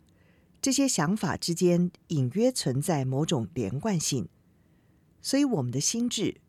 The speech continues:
总是得想办法厘清杂乱的思绪。但是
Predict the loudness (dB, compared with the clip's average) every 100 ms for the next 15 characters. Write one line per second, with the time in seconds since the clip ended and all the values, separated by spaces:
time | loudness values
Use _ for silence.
0 | _ _ -4 -2 -2 -2 -2 -2 -2 -4
1 | -2 0 0 -4 -10 -14 -20 _ _ -4
2 | -2 2 2 2 -2 -4 -2 0 -2 -4
3 | -4 -4 -4 -8 -10 _ _ _ _ _
4 | _ _ _ _ _ _ _ _ _ 0
5 | 2 0 -2